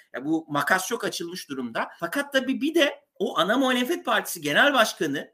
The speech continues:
arkasında on iki senelik, yani hani çok başarılı bulanlar da var. Zaman zaman taktiksel hamleler olarak başarılı bulabileceğimiz hareketleri de olmakla birlikte en azından girdiği seçimleri kaybetmiş. O zamana kadar iki bin on dört ve iki bin on sekizde seçimlere bile girmeyi cesaret edememiş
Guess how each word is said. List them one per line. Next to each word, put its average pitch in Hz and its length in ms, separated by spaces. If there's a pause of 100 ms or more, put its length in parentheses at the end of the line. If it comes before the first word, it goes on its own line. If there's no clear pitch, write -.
arkasında 233 680
on 247 140
iki 349 180
senelik, 208 640 (240)
yani 156 300
hani 175 380 (160)
çok - 200
başarılı 240 360
bulanlar 220 460
da 175 100
var. 151 200 (220)
Zaman 208 300
zaman 226 320
taktiksel 220 540
hamleler 196 380
olarak 202 400
başarılı 196 360
bulabileceğimiz 190 680
hareketleri 190 500
de 208 40
olmakla 202 480
birlikte 139 500 (240)
en 320 140
azından 254 500
girdiği 233 300
seçimleri 262 480
kaybetmiş. 262 720 (560)
O 214 140
zamana 311 400
kadar 381 240
iki 247 200
bin 269 80
on 285 180
dört 285 180
ve 254 40
iki 254 160
bin 277 80
on 277 120
sekizde 330 420
seçimlere 285 640
bile 349 140
girmeyi 247 420
cesaret 220 440
edememiş 214 680